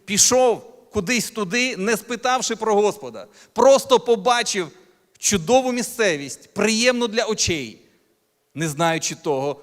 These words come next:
що там розташоване місто Содом, в якому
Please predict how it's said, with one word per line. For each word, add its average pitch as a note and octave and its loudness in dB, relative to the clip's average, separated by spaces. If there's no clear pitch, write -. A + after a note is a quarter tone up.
що - -4
там D3+ -2
розташоване C#3+ -2
місто C#3 -2
Содом, C#3 -2
в A2+ -14
якому C3 -2